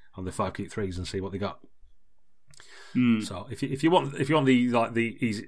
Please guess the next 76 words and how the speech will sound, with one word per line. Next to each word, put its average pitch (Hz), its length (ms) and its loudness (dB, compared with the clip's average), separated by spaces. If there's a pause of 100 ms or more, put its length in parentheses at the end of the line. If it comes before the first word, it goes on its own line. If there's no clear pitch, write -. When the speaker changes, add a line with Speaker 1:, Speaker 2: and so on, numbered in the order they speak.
Speaker 1:
and 135 100 4
you 139 80 2
could 165 80 4
do 202 80 2
that 160 120 2
if 85 60 -6
you're 85 100 -8
a - 40 -2
player, 127 280 2
to - 120 -8
be 92 80 -4
honest. 85 280 -6
If 95 60 -8
you 107 60 0
didn't 113 180 -2
want 92 160 -8
to - 80 -12
roll 82 120 -12
the 82 80 -14
dice, 92 240 -8
you 95 80 -8
could 92 140 -6
just 98 200 -8
print 110 160 -4
your 98 100 -8
sheet 107 220 -2
off 85 200 -10
and 87 100 -10
go 92 100 -8
through 98 160 -6
'em 87 60 -8
in 90 60 -8
order. 92 200 -10
But, 80 200 -12 (640)
um, 104 400 -4 (120)
yes, 120 480 0
I 117 140 -2
like 107 180 -2
rolling 95 240 -6
the 90 60 -12
dice. 82 380 -12 (100)
So 98 260 -4
there 92 140 -4
you 92 120 -6
are. 85 200 -12 (460)
Um, 110 280 0
and 143 120 2
it 147 60 -4
had 160 200 0
good 151 140 2
stuff 139 240 0
around. 113 500 0 (160)
Um, 104 500 -2
you 107 120 -6
could 117 100 -4
spend 101 300 -4
void 113 320 -2
points 120 380 -4
as 110 120 -8
well, 135 320 2
which 104 160 -8
would 101 100 -6
give 101 120 -4
you 104 60 0
an 101 60 0
extra - 240 -8
rolled 110 260 -2
and 107 80 -6
kept 110 240 -6
dice 107 440 -6
or 85 100 -8
do 90 200 -8
other 98 100 -6
things 101 280 -8
for 98 220 -4
you. 95 180 -2